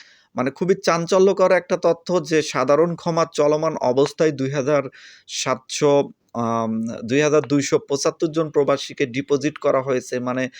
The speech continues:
প্রবাসীরা একদম নড়ে চড়ে বসেছে। আসলে মূল ঘটনা কি, এই বিষয়টি নিয়ে আপনাদের মাঝে কথা বলবো। আসলে সাধারণ ক্ষমা চলমান, তার ভিতরে কিভাবে দুই হাজার,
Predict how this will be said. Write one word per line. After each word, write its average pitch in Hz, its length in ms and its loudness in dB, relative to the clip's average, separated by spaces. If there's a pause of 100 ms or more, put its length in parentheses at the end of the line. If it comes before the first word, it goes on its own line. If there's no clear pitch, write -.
(240)
প্রবাসীরা 156 540 4 (140)
একদম 127 420 -2
নড়ে 156 260 4
চড়ে 160 200 2
বসেছে। 123 380 -2
আসলে - 340 0
মূল 170 300 0
ঘটনা 180 400 -2
কি, 175 140 -8
এই 147 200 0
বিষয়টি 156 400 -2
নিয়ে 156 180 -2
আপনাদের 139 380 -2
মাঝে 143 240 -4
কথা 139 200 -2
বলবো। 147 320 2 (340)
আসলে 143 280 0
সাধারণ 156 500 0
ক্ষমা 165 260 -4
চলমান, 156 440 0
তার 139 240 -2
ভিতরে 147 340 0 (120)
কিভাবে 190 380 0
দুই 160 180 -2
হাজার, 156 240 2